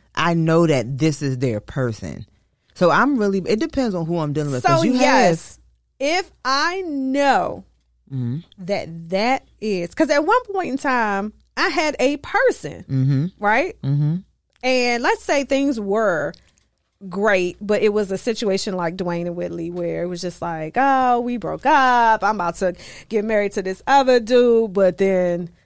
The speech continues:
Speaker 2: y'all know this is my ni-, like, this is my person."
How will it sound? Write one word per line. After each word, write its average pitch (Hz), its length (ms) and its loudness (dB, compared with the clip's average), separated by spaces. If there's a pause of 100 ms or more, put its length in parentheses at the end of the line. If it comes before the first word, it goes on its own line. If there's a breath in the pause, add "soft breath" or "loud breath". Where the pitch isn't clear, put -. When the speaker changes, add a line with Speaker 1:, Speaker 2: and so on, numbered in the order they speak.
(220 soft breath)
Speaker 2:
y'all 208 260 0
know 226 380 4
this 208 260 2
is 196 160 -6
my 175 240 -6
ni-, 196 360 0
like, 185 280 -2
this 233 260 0
is 190 160 -10
my 180 180 -6
person." - 640 -10